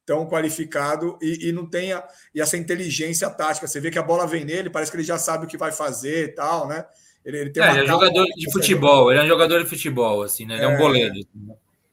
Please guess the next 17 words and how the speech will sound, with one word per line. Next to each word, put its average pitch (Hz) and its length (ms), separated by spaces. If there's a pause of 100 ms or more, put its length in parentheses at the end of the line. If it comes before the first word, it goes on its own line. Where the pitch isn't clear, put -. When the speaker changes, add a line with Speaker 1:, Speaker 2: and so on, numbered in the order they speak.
(160)
Speaker 1:
Exato, 143 580
exato. 139 400
Ele 147 60
é 151 40
um 151 40
sobrevivente, 139 880
né? 143 160 (320)
<laughs> 170 120 (680)
E 147 80
aí 160 140
eu 180 60
vou 196 120
falar 196 240
do 196 100
Abel, 170 400
então, 151 320
cara. 127 260